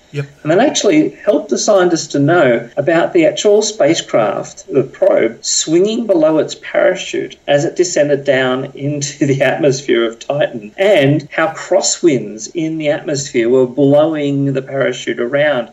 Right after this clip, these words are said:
Speaker 2: They were able to look at changes in its direction of just a few meters, you know, which again, for something billion kilometers away, more than a billion kilometers away, was quite remarkable. So we got some great science out of it, even though we lost a little bit through that B receiver.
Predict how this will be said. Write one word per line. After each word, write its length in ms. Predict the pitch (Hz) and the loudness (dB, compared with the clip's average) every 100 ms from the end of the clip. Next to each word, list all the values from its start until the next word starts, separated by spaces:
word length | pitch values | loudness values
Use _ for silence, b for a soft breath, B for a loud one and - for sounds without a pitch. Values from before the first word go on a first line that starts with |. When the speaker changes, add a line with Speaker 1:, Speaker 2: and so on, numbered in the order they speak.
| - | 0
Speaker 2:
They 80 | 170 | 0
were 80 | |
able 80 | 226 | 2
to 80 | 202 | 2
look 200 | 165 - | 2 0
at 160 | 160 - | -4 -2
changes 720 | 147 156 175 151 123 117 - | 0 0 -2 -2 -2 -2 -8
in 220 | - 139 | -4 -4
its 160 | 131 - | -4 -6
direction 500 | 127 131 143 - 120 | 0 0 0 -4 -10
of 200 | 113 - | -10 -2
just 320 | 190 190 - | -2 0 -4
a 80 | 139 | -6
few 340 | - 170 175 | -4 -2 0
meters, 720 | 151 139 - - - - - | 0 -2 -2 -4 -6 -8 -8
you 140 | 143 139 | -2 0
know, 80 | 147 | 2
which 220 | 165 - | 0 0
again, 480 | 143 190 143 117 - | 2 2 2 -2 -8
for 100 | 143 | -4
something 420 | 185 - 170 143 | -2 0 -2 -4
billion 600 | 139 175 175 160 139 135 | 0 4 4 4 0 0
kilometers 640 | 170 170 147 117 110 - | 2 2 2 0 0 0
away, 240 | 113 107 113 | 0 0 -2
more 160 | 143 | -4
than 80 | 143 | -4
a 40 | |
billion 280 | 139 131 120 | -4 -2 -4
kilometers 400 | - 139 120 - | -4 -2 -2 0
away, 180 | - - B _ | 0 0 B _
was 100 | - | -12
quite 260 | - 156 - | 0 2 4
remarkable. 540 | 131 120 139 135 110 | 2 2 2 0 -2
So 180 | - 147 | -2 0
we 100 | 143 | 0
got 420 | 135 180 180 - | 2 2 2 -2
some 200 | - 143 | -6 -4
great 300 | 135 131 - | 0 0 -2
science 540 | - 160 143 147 143 - | -2 0 4 4 2 0
out 120 | 107 | 0
of 100 | - | -2
it, 160 | - - | -6 -6
even 160 | 147 135 | -4 -2
though 80 | 127 | 2
we 100 | 123 | 2
lost 220 | 120 - | 2 0
a 40 | |
little 420 | 120 127 143 151 135 | 0 2 4 4 2
bit 280 | 185 - | -2 -10
through 240 | - - 117 | -2 0 2
that 260 | 113 - | 0 -2
B 140 | 127 113 | -4 -4
receiver. 760 | 110 107 - 127 131 120 113 | -4 -6 -2 0 2 2 -2